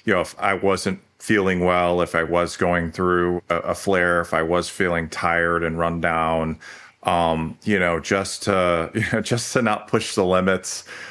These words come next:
um, you know, realizing that your body's going through something tough already. So, um, you know, when, when I'm feeling well, I mean, he certainly was in, in support of, uh, of, of, um, you know, physical activity, as, as is my current doctor.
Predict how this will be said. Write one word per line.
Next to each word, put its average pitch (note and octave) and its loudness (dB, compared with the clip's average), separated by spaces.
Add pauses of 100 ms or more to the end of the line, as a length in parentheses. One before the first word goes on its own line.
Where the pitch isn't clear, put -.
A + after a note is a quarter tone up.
(180)
um, F2 2
you G2+ 0
know, F2 2 (240)
realizing G#2+ 2
that F#2 0
your G2 0
body's G2 0
going F2+ 0
through F2+ -2
something E2+ -2
tough F2 -2
already. D#2 0
So, E2 0 (460)
um, E2 0
you G2+ 2
know, F2 2
when, F#2+ 2 (180)
when G#2 0
I'm F2+ -2
feeling G2 2
well, G2+ 4
I F#2 4
mean, F#2 2
he F#2+ 0
certainly F#2 0
was F2 0
in, E2 -2
in F#2+ 0
support F2 -2
of, D#2+ 0
uh, D#2+ 4
of, E2+ 0
of, E2 -2
um, E2 0
you F#2 -2
know, E2+ 2
physical F2 -2
activity, E2 -2
as, D#2+ 0
as E2 -2
is E2+ -8
my D#2 0
current E2+ -2
doctor. D#2 -2